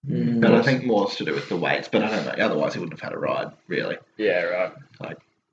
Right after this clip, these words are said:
Speaker 1: Well, he, he's fifty-five, really, isn't he, J-Mac, I think?
Speaker 2: At a
Speaker 3: Yes.
Speaker 2: stretch, yeah.
Speaker 1: <clears throat> I think
Speaker 2: Mm.
Speaker 1: a kilo to ride some good ones would be all right.
Speaker 2: Yeah.
Speaker 1: Well, one race later,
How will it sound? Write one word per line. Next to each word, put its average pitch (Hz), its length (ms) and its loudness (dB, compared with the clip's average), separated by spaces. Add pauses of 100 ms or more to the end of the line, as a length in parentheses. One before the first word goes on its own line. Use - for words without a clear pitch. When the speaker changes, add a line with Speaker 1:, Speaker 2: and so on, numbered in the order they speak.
(180)
Speaker 1:
Well, 120 140 6
he, 107 200 4
he's 113 220 2
fifty-five, 110 680 0
really, 113 240 4
isn't 120 180 2
he, 113 100 0 (220)
J-Mac, 123 460 -2
I - 20 -14
think? 120 240 -8 (440)
Speaker 2:
At 107 180 -2
a - 20 -2
Speaker 3:
Yes. 107 120 0
Speaker 2:
stretch, - 420 -2 (100)
yeah. - 200 -6 (580)
Speaker 1:
<clears throat> - 0 -
I 185 600 10 (320)
think 127 280 0
Speaker 2:
Mm. 85 100 -2
Speaker 1:
a - 40 -14
kilo 107 340 6
to 107 100 6
ride 104 180 6
some - 160 -8
good 117 140 2
ones 120 260 4
would 117 100 0
be 117 140 8
all 113 100 12
right. 135 320 10
Speaker 2:
Yeah. 139 300 0 (560)
Speaker 1:
Well, 170 180 12
one 233 180 10
race 220 280 8
later, 135 380 10